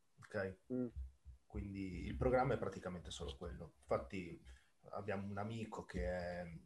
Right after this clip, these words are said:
Speaker 1: che si è, ha fatto la triennale in Italia, poi è andato in, in Spagna. La sua triennale in Italia era, diciamo, diversa dalle altre, era più,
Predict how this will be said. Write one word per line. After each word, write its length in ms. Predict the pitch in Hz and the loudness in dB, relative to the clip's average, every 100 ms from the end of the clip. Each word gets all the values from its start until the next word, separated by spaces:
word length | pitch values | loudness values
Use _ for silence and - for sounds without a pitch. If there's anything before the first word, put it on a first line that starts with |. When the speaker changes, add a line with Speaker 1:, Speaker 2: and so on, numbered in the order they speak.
| - | -4
Speaker 1:
che 100 | 98 | 0
si 160 | - | 2
è, 40 | 92 | 0
ha 160 | - | -4
fatto 260 | - - 95 | -4 -4 -4
la 100 | 90 | -4
triennale 420 | - 107 104 101 | -2 0 2 0
in 60 | 98 | -2
Italia, 460 | 95 117 107 92 | 2 4 4 2
poi 180 | - 98 | -2 -2
è 40 | |
andato 460 | 98 95 - 90 87 | -2 -4 -4 -4 -4
in, 420 | 87 90 92 90 - _ _ - | -4 -4 -4 -4 -8 _ _ -8
in 120 | 120 | -4
Spagna. 640 | - 117 101 101 107 117 | 2 4 4 2 2 2
La 120 | 110 | 2
sua 200 | 104 123 | 2 4
triennale 440 | 113 120 117 117 107 | 2 2 2 4 4
in 80 | 101 | 2
Italia 460 | 101 123 107 101 | 4 6 6 4
era, 340 | 95 95 92 90 - - - | 4 4 4 2 -4 -18 -18
diciamo, 340 | - - 123 113 | -6 2 4 4
diversa 560 | 120 147 123 120 - | 8 10 10 10 8
dalle 240 | 107 107 110 | 6 6 8
altre, 400 | 107 101 98 101 | 8 6 4 2
era 140 | 101 | 2
più, 600 | 104 117 110 98 98 104 | 0 0 0 2 0 -2